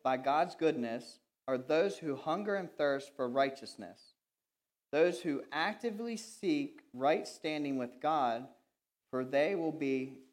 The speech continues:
completely satisfied." Completely satisfied. So they'll just, you'll just be satisfied a little bit, right?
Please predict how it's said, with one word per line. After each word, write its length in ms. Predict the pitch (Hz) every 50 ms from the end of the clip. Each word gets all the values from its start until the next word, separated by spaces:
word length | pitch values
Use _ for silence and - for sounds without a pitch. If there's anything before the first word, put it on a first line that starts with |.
| _ _ - -
completely 960 | 147 127 127 123 - - - 190 196 220 - - 123 123 120 120 120 120 - - _ _ _ _ _ _ _ _
satisfied." 480 | 139 127 127 113 104 104 - - 85 67 - _ _ _ _ _ _ _ _ _ _ _ _ _ _ _ _ _ _ _ _ _ _ _ _ _ _ _ _ _ _ _ _ _ _ _ _ _ _ _ _ _ _ _ _ _ _ _ _ _ _ _ _ _ _ _ _ _ _ _ _ _ _ _ _
Completely 800 | - 131 120 120 - - 160 160 170 160 135 131 127 127 123 127 - _ _
satisfied. 640 | - - 147 139 139 123 120 - - 110 104 101
So 120 | - - 180
they'll 160 | 202 254 262
just, 200 | 226 226 214 220
you'll 220 | 220 220 233 233
just 200 | 254 226 220 214
be 100 | - 202
satisfied 680 | 190 - - 233 196 190 185 180 - - 202 180 170 156
a 60 | 151
little 220 | 160 185 196 175 151
bit, 200 | 143 131 123 120
right? 320 | 135 147 156 156 160 -